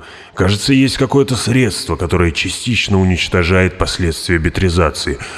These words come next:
Правда, очень ненадолго, а уж стерегут они его...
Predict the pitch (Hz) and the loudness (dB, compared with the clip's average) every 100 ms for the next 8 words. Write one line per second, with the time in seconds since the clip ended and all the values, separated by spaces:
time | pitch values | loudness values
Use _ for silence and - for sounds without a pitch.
0 | - 87 82 76 78 85 - 92 92 101 | -2 2 2 2 2 2 0 2 4 4
1 | 104 117 101 80 78 78 - - 101 90 | 4 4 4 2 0 0 -6 -4 -2 0
2 | 90 160 - 120 127 123 120 117 123 110 | 0 -2 0 0 2 2 4 4 4 2